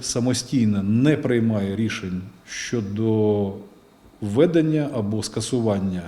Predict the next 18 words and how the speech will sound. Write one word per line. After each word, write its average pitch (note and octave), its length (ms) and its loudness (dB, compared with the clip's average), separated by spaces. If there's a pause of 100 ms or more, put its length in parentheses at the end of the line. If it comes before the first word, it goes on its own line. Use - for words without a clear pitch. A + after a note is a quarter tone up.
(120)
обмежень. C3+ 580 0 (760)
Це C#3+ 360 0 (100)
прерогатива A2+ 880 0 (340)
державної G2+ 480 -2
компанії C3+ 540 -2 (360)
нек G#2+ 220 0 (260)
"Укренерго". F#2 500 -12 (340)
Зараз D#3 320 4
графіки A2+ 600 0
однакові G#2+ 680 -2
по A#2+ 80 -2
всій G2+ 340 -4 (240)
країні. A2 460 0 (1040)
Е, A2+ 240 -2
це D#3 180 4
дозволило C3 680 4
більш A#2 640 0
гнучко A#2 640 4